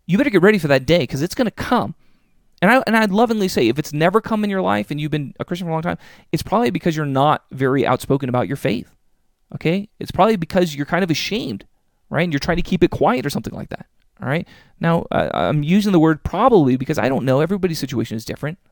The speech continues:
all right? But what I am saying is that generally speaking, if you're standing for righteousness in our culture in the way that Jesus did, in the way that every apostle did,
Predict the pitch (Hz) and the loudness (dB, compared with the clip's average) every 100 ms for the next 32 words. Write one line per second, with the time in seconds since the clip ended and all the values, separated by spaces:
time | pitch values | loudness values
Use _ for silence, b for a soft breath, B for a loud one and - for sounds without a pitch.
0 | - 147 - b b b - 160 180 175 | -10 -8 -8 b b b 0 2 4 2
1 | 226 247 262 220 131 120 123 160 220 269 | 0 -4 -6 -6 -6 -8 -4 -4 -4 -6
2 | - 208 202 107 117 B B B - 160 | -8 -8 -8 -8 -10 B B B 2 4
3 | 254 - - 147 147 - - 180 185 226 | 4 0 -8 -2 0 -2 -2 0 0 0
4 | 262 240 208 165 165 180 175 - 160 - | -2 0 2 2 0 -2 -6 -4 -6 -4
5 | 147 139 127 - 139 - - - 143 147 | -2 -2 -2 0 0 -2 -6 -4 0 0
6 | 135 185 127 107 B B - 123 120 156 | 2 2 0 -4 B B 0 0 0 -2
7 | 175 202 - 202 202 - 143 143 156 139 | 0 -2 0 0 0 -2 0 2 2 0
8 | - 170 202 190 - 151 160 - 170 185 | 2 2 2 0 2 0 2 -2 -2 0
9 | 196 | -2